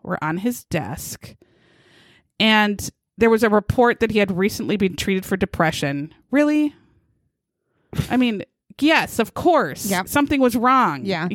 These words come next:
Speaker 1: for him to do this.
Speaker 2: Yep.
Speaker 1: Um, like, I think that's obvious.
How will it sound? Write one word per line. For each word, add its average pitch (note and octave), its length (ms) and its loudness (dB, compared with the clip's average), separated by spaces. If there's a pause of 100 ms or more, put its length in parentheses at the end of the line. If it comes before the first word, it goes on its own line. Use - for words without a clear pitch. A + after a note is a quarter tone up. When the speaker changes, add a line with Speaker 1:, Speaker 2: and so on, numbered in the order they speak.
(120)
Speaker 1:
for A#3+ 160 2
him A#3+ 180 2
to A#3+ 100 -2
do B3 200 2
this. D#3 280 -4
Speaker 2:
Yep. F#3 220 0 (640)
Speaker 1:
Um, D#3+ 640 2 (1120)
like, G#3+ 180 2
I G#3 60 4
think A#3+ 260 -2
that's A3 240 0
obvious. E3+ 800 -2